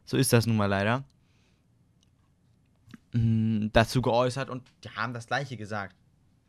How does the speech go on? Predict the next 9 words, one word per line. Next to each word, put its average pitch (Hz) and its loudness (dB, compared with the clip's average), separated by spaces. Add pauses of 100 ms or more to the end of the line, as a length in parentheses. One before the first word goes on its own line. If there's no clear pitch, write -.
(1700)
Also, 113 -6 (1600)
ja, 87 -14 (580)
ich, - -14 (640)
ich - -18 (220)
kann 131 -6
es 107 -8
einfach 98 -8
nicht 101 -10
verstehen. 101 -10